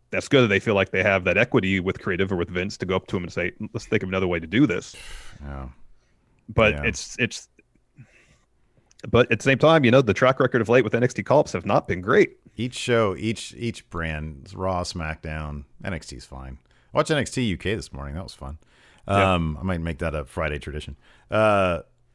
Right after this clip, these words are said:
Speaker 2: yeah, dude, I don't know, man. Like, each show desperately needs its own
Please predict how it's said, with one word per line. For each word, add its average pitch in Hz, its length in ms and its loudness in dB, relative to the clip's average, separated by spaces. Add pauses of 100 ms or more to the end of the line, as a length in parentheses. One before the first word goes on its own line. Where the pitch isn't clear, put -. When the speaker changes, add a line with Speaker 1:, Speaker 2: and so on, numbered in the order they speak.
(920)
Speaker 2:
yeah, 135 600 4
dude, 156 220 0
I 151 120 0
don't 156 100 0
know, 120 120 0
man. 107 300 -2
Like, 104 460 0 (120)
each - 340 -6
show 127 420 4
desperately 98 680 -4
needs 90 240 -2
its 90 160 -6
own 85 580 -4